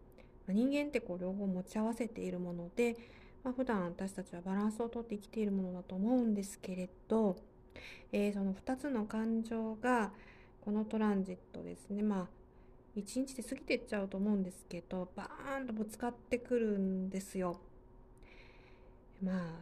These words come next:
想像にね、えー、難くないですよね。何が起こりやすいか。この感情をこう振り回される気持ちみたいなのをどうやってこ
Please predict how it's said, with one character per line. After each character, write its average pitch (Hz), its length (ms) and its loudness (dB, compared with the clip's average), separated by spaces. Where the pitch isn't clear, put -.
想 214 240 2
像 214 160 6
に 202 240 4
ね、 196 240 0
え 190 160 -2
ー、 - 20 -6
難 196 200 -2
く 196 160 -6
な 190 160 2
い 208 80 6
で 175 80 -2
す - 160 -14
よ 170 120 -8
ね。 175 140 -4
何 208 240 2
が 220 120 -2
起 180 60 -6
こ 190 120 -8
り 185 100 -4
や 185 120 -4
す - 140 -10
い 190 60 -4
か。 180 260 -6
こ 214 160 2
の 247 400 6
感 240 340 4
情 240 180 2
を 247 600 6
こ 202 220 0
う - 40 -20
振 226 40 0
り 254 160 6
回 254 800 4
さ 240 120 0
れ 226 120 4
る - 360 2
気 - 140 -2
持 202 140 4
ち 196 300 -2
み 202 120 2
た 196 120 0
い 190 60 2
な 185 140 0
の 180 80 0
を 180 680 -2
ど 220 340 0
う 254 40 2
や 196 120 2
っ - 20 -2
て - 240 -10
こ 180 200 -8